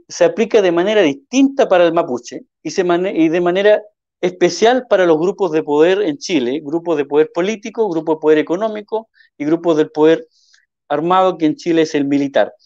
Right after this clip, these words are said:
Entonces, lo que hay en Chile hoy día es un Estado de Derecho absolutamente, eh, violado,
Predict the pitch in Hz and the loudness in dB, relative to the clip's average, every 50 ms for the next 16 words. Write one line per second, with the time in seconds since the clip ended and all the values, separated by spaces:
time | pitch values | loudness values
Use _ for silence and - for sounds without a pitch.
0 | _ _ _ - 165 160 208 202 - - 139 135 - 139 143 160 160 143 151 160 | _ _ _ -8 -2 0 0 0 2 0 -4 -4 -2 0 2 2 2 2 2 2
1 | 180 196 233 269 277 254 - - - 226 240 240 240 240 233 214 202 208 185 175 | 4 4 4 4 2 0 -2 -6 -6 -4 2 4 4 4 2 2 -2 -2 0 0
2 | 190 233 262 _ _ _ _ _ _ _ _ _ _ _ _ - - 170 196 185 | 0 0 -2 _ _ _ _ _ _ _ _ _ _ _ _ -2 2 2 2 2
3 | - - - _ _ _ - - 180 180 185 190 170 175 - - - 208 214 220 | 0 -6 -14 _ _ _ -8 -4 -4 -2 0 -2 -2 -4 -6 -4 0 2 4 4
4 | 214 208 202 202 202 202 208 220 214 - - 226 - 170 165 - - - - 196 | 4 6 6 6 6 6 4 2 2 0 0 0 2 2 0 -2 -4 -8 -6 -4
5 | 202 214 214 233 233 220 208 196 196 190 _ - 202 208 214 208 _ _ _ _ | -4 -2 0 0 0 0 0 -4 -6 -6 _ -4 -2 -2 -4 -6 _ _ _ _
6 | _ _ _ _ - 135 135 151 147 131 - 175 175 190 220 220 208 196 214 233 | _ _ _ _ -2 0 0 0 0 2 4 6 6 6 6 6 4 4 2 -2
7 | 262 - | -2 -4